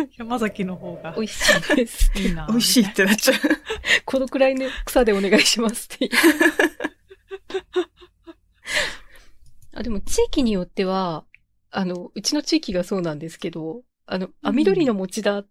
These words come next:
Speaker 2: て思って、草かなって思ったら海苔が入ってるやつみたいな。
Speaker 3: へー。
Speaker 2: 青のりが。
Speaker 1: あー。
Speaker 3: それはいいな。それはそれでいい。
Speaker 1: あ、前にいただいたやつかな。
Speaker 2: あ、
Speaker 1: 海苔餅。
Speaker 2: そうかも。豆餅。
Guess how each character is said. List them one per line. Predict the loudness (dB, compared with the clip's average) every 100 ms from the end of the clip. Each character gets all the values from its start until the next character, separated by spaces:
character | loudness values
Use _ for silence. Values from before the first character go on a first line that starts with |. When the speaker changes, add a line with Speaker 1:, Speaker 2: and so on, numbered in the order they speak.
| _ -6
Speaker 2:
て | -6
思 | -4
っ |
て、 | -6
草 | -2 0 0
か | 0
な | -2
っ | -2
て |
思 | -2 -2
っ |
た | -4
ら | -2
海 | 0
苔 | 2
が | 2
入 | 0
っ |
て | -2
る | -2
や | -2
つ | -2 -6
み |
た | -8 -4
い |
な。 | -4
Speaker 3:
へ |
ー。 | -6 -2 4
Speaker 2:
青 | 6
の | 6
り | 2
が。 | -2
Speaker 1:
あ | -2
ー。 | 0 2 4 4 2
Speaker 3:
そ |
れ | 4
は | 6 6
い | 4
い | 0
な。 | -4 -8
そ | -4
れ | -4
は | 0
そ | 2
れ | 4
で |
い |
い。 |
Speaker 1:
あ、 |
前 | 4
に | 4
い |
た | 2
だ | 2
い | 0
た | -4
や | -8
つ | -10
か | -16
な。 | -18 -20 -8
Speaker 2:
あ、 | -4
Speaker 1:
海 | -4
苔 | -2
餅。 |
Speaker 2:
そ | -2
う |
か | 0
も。 | -2 -2
豆 | -4 -4
餅。 | -4 -8 -12 -14 -18